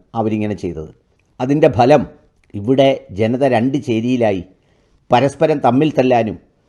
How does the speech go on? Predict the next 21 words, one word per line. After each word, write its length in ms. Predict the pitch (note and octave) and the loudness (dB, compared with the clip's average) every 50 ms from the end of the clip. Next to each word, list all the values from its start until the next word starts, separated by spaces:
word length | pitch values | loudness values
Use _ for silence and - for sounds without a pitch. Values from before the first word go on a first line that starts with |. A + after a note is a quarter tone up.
| _ _ _ _ - | _ _ _ _ 0
ഒരു 180 | C3 C#3+ D#3 | 2 4 6
വിഭാഗത്തിൽ 580 | F3 F3+ D#3+ C3+ B2+ D#3 D3+ D3+ D3+ - - C#3+ C3 | 6 6 6 6 4 2 4 2 0 0 0 2 2
അന്യതാബോധം 640 | B2 C3 C#3+ D3+ C#3+ D#3 D3 C#3+ C#3 C#3+ C3+ C#3+ C3+ | 2 2 2 2 4 4 4 4 4 2 2 2 2
വളർത്തിയെടുക്കാനും 760 | C3 A#2+ B2 A#2+ - D3+ C#3+ B2+ B2+ A#2 - C3 B2+ C3 B2+ | 2 0 0 0 0 0 0 0 0 0 0 0 0 0 0
കഴിഞ്ഞാൽ 340 | A#2 A2+ A2+ A2 A2+ A2 F2 - - _ _ _ _ _ _ - | 0 0 0 0 -2 -4 -4 -8 -12 _ _ _ _ _ _ -4
അവരുടെ 380 | A2 A#2 A#2 B2 C3 B2+ C3 | -2 0 2 2 2 2 0
പണി 280 | A2+ - A#2+ G#2 A2 A2 G#2+ - _ _ | 0 -2 -2 -4 -2 -4 -6 -8 _ _
കുറേ 260 | - - A2 A2+ B2 A#2+ | -8 -4 0 0 0 0
കൂടി 260 | A#2+ B2 B2+ A#2+ A#2 | 0 -2 -2 -2 0
എളുപ്പമായി 640 | A#2 A2 A2 G#2+ - - C#3 B2+ A#2 A2 G#2+ A2 A2 | 0 0 0 0 0 -2 -2 0 0 -2 -2 -2 -2
എന്ന് 200 | A2 G#2+ A2 G#2 | -2 -4 -4 -6
ചിന്തിക്കുന്നവരാണവർ. 840 | - - G2+ F#2+ G2 F2 A2+ A2 A2+ G#2+ G2+ F#2 E2 D#2 D#2 D2 - _ _ _ _ _ _ _ _ _ _ _ _ _ _ - | -8 -8 -10 -10 -10 -8 -6 -4 -2 -2 -2 -2 -2 -4 -6 -12 -16 _ _ _ _ _ _ _ _ _ _ _ _ _ _ -2
ഈ 340 | A2+ C3 D3+ D#3+ D3+ D3 D3 | 2 4 4 4 4 4 2
ഭീകരവാദികളുടെ 800 | B2 A#2+ C#3 D3 D3 D3+ D3+ D3 D3 C#3 C#3+ C#3+ C#3 C#3 C#3 | 2 2 2 4 4 4 4 4 4 4 4 4 2 2 2
തന്ത്രം 380 | C3+ - C3 A#2 A#2+ B2+ C3 C3+ C3 | 0 0 -2 -2 0 0 0 2 2
ഏറ്റുപിടിച്ച് 520 | A2+ A2+ G#2+ - C3 A#2+ A2+ G#2 - - F#2 - - _ _ _ _ _ _ _ _ - | 2 0 0 -2 -4 -4 -4 -4 -4 -6 -8 -8 -10 _ _ _ _ _ _ _ _ -10
രാജ്യത്ത് 600 | - G2 A2 G#2+ A#2+ B2+ A#2+ C3+ C3 - - C#3 A2+ | -2 0 2 4 2 2 2 -2 -2 -2 -2 -4 -2
കമ്മ്യൂണൽ 480 | - B2 G#2+ A#2+ C3 D3 D#3 D#3+ D#3+ D3+ | 0 0 2 2 2 2 4 2 2 4
വയലൻസ് 360 | C#3 C3 B2 B2+ C3 B2 - | 4 4 4 2 0 -4 -6
സൃഷ്ടിക്കാൻ 420 | A#2 G#2 - - A2 E2+ A#2 A2 G#2+ | -8 -12 -8 -8 -6 -4 -4 -4 -2
നോക്കരുത്. 440 | G#2+ F#2+ F#2 - - F2+ D2+ - | -2 -6 -6 -6 -6 -8 -8 -10